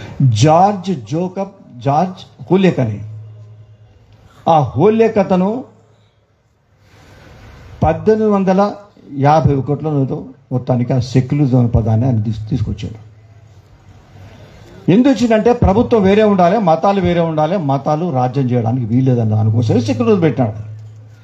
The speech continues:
అరే నువ్వు మొన్న మొన్న చెప్పినవారు బాబు, ఈ ప్రా-, భారతదేశంలో వేల వేల వేల సంవత్సరాల క్రితం ఇది లేదు. ఇది సెక్యులరిజానికి ఆస్కారం ఉంది. అన్ని మతాలు, అప్పుడు బుద్ధుడు, జైన మతం అని కొన్ని మతాలు ఉండేది, అందరు సమానం అనేటువంటి ఆలోచనతో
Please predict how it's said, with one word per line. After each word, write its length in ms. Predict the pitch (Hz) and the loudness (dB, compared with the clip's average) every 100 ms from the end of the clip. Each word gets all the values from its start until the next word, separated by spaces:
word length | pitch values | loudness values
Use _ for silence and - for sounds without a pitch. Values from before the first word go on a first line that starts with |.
| - - _ _ - | -20 -20 _ _ -2
అరే 80 | 233 | 2
నువ్వు 220 | 196 214 | 4 4
మొన్న 240 | 202 165 202 | 4 4 4
మొన్న 180 | 247 | 4
చెప్పినవారు 460 | 247 226 208 214 196 | 4 2 2 2 2
బాబు, 280 | 170 170 214 | 4 4 4
ఈ 120 | 220 | 2
ప్రా-, 420 | - - 165 202 | 0 2 4 4
భారతదేశంలో 880 | 156 127 196 226 208 190 175 165 170 | 2 2 2 0 -2 -2 -4 -4 -4
వేల 380 | 160 135 233 226 | -4 -2 -2 -2
వేల 340 | 143 165 214 | -2 0 2
వేల 280 | 151 151 262 | 2 2 2
సంవత్సరాల 440 | 247 220 196 180 165 | 2 0 0 0 0
క్రితం 320 | 143 139 160 | -2 -6 -6
ఇది 160 | 165 | -2
లేదు. 300 | 110 113 202 | 0 0 0
ఇది 200 | - 107 - - - - _ _ _ _ _ _ _ - - - - - - | -4 -8 -14 -20 -20 -20 _ _ _ _ _ _ _ -20 -20 -20 -20 -20 -8
సెక్యులరిజానికి 600 | - 190 233 247 247 220 | 0 0 4 4 4 2
ఆస్కారం 380 | 202 226 269 247 | 0 0 0 2
ఉంది. 160 | 233 | 2
అన్ని 200 | 185 233 | 2 2
మతాలు, 340 | 240 220 226 220 | 0 0 0 0
అప్పుడు 220 | 190 180 | 0 -4
బుద్ధుడు, 380 | 151 156 196 180 | -6 -6 -4 -4
జైన 300 | 139 170 185 | -2 -2 -2
మతం 300 | 180 175 165 | -2 -2 -2
అని 140 | 160 | 0
కొన్ని 220 | 175 160 | 0 2
మతాలు 260 | 131 135 175 | 2 4 2
ఉండేది, 200 | 156 151 | 2 0
అందరు 220 | 175 220 | -2 -2
సమానం 480 | 196 147 165 226 214 | -6 -4 -2 -2 -2
అనేటువంటి 400 | 190 170 156 139 | -4 -4 -4 -2
ఆలోచనతో 460 | 131 127 131 120 | -2 -2 -4 -6